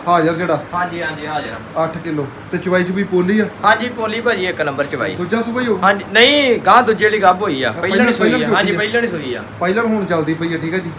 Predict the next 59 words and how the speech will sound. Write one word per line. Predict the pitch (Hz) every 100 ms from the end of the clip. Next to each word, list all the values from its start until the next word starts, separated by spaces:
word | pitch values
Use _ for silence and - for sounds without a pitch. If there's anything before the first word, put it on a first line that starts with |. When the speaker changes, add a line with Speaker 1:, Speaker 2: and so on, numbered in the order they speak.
| -
Speaker 1:
ਹੁਣ | 160
ਮੌਕਾ | 170 170 170 185
ਜਿਹੜਾ | 185 185 180 175 - 147
ਬਿਲਕੁਲ | 175 175
ਪ੍ਰੈਜ਼ੈਂਟ | 170 160 175 180
ਟਾਈਮ | 180 180
ਆ, | 180 175 - - - - - -
ਧਾਰਾਂ | 175 156 165
ਨੇ |
ਉਹ | 190
ਪਹਿਲੇ | 185 202 202 220
ਸੂਬੇ | 190 185
ਦੇ | 180
ਵਿੱਚ | 170 165
ਚੱਲਦੀ | 160 156
ਆ, | 196
ਦੂਜੇ | 170 156 175
ਸੂਬੇ | 156 165 170
ਦੀ | 170
ਬਿਲਕੁਲ | 175 185 185
ਦਸ | 156 156
ਦਿਨਾਂ | 156 170 165
ਦੀ | 156
ਜਿਹੜੀ | 156 151
ਆ, | 151 156 - - -
ਇਹ | 180
ਗੱਭ | 165 170 170
ਹੋਈ | 170 135
ਆ, |
ਠੀਕ | 143 151
ਆ | 175
ਜੀ। | 180 156 - - - - -
ਤੇ | 185 190
ਏ | 175
ਆਈ | 196 202
ਕਰਵਾਤੀ | 185 170 160 202
ਆ | 202
ਵੀਰ | 190 175
ਨੇ। | 196 190 - - - -
ਬਾਕੀ | 160 160 202
ਅੱਗੇ | 185
ਕਿਸਮਤ | 208 185 175 196
ਆ | 196
ਦੋਸਤੋ, | 185 175 - 185
ਲੱਕ | 165 160
ਜਿਹੜੇ | 180 170 185 180 170
ਵੀਰ | 156 170
ਕੋਈ | 160 170
ਲੈ | 160
ਕੇ | 151
ਜਾਊਗਾ | 156 156 160
ਜੇ | 156
ਨਿਕਲ | 151 147 151
ਆਈ |
ਆ, | 127 120
ਠੀਕ | 147 165
ਆ। | - - - - - - - - - - - 160
ਆਹ | 147
ਦੇਖੋ। | 131